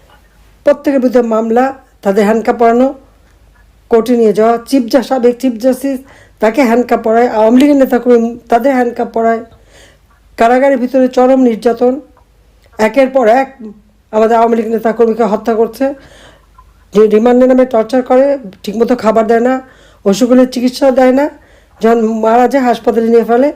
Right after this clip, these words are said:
বরঞ্চ হার্ট ফেল করে মারা গেছে। এমনকি রাজুকের চেয়ারম্যান, রাজুকে দ-, আমরা দশ কাঠা করে জমি কিনেছি, সেটার জন্য রিপোর্ট চেয়েছিল,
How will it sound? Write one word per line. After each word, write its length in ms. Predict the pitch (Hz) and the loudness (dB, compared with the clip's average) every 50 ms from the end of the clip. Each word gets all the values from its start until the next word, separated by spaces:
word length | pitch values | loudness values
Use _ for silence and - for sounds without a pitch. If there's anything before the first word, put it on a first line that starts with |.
| - | -2
বরঞ্চ 220 | 240 226 214 214 226 226 220 220 - - - _ _ | -4 -2 0 0 0 0 0 -4 -8 -16 -20 _ _
হার্ট 220 | - 208 214 208 | -4 -4 -4 0
ফেল 140 | - 240 202 | -2 -2 0
করে 180 | - 233 226 | 0 -2 -2
মারা 240 | 208 196 180 170 160 | -2 -2 -2 -4 -4
গেছে। 380 | 156 156 147 - - - 160 143 - - - _ _ _ _ _ _ _ - | -4 -6 -6 -8 -8 -10 -10 -10 -10 -16 -20 _ _ _ _ _ _ _ -2
এমনকি 320 | 233 254 277 302 302 254 | 0 0 0 2 2 2
রাজুকের 520 | 196 214 208 220 220 214 269 254 339 330 339 | 2 2 0 0 0 -2 -2 -2 -2 -2 0
চেয়ারম্যান, 540 | - 247 208 190 180 170 165 160 156 147 139 - - _ _ _ _ _ _ _ _ _ - - - - - _ _ - - | 0 0 0 2 0 -2 -2 -4 -4 -6 -10 -12 -18 _ _ _ _ _ _ _ _ _ -20 -20 -20 -20 -20 _ _ -6 -2
রাজুকে 520 | 190 208 220 208 240 262 262 302 311 320 | 0 0 0 -2 -4 -4 0 2 2 2
দ-, 140 | 262 247 233 | 0 0 0
আমরা 580 | 240 226 247 262 - 220 220 226 233 254 277 277 | 2 2 2 2 0 -2 -2 0 2 2 2 2
দশ 280 | 220 240 233 220 - | 2 0 -2 -2 0
কাঠা 200 | - 254 233 269 | -2 -2 -2 0
করে 180 | 247 277 285 269 | 0 2 2 2
জমি 220 | 220 254 247 247 | 2 2 2 0
কিনেছি, 400 | 240 - 233 214 202 190 - 208 | 0 -2 -2 -4 -4 -2 -4 -6
সেটার 360 | 170 - 240 233 196 262 254 214 | -4 -2 -2 0 2 0 0 0
জন্য 240 | 269 277 277 277 | 0 -2 0 2
রিপোর্ট 380 | 294 269 247 226 240 262 254 254 | 2 2 2 2 2 0 -2 0
চেয়েছিল, 480 | - 226 202 160 - 190 170 156 156 | 0 -2 -2 -2 -4 -6 -6 -4 -4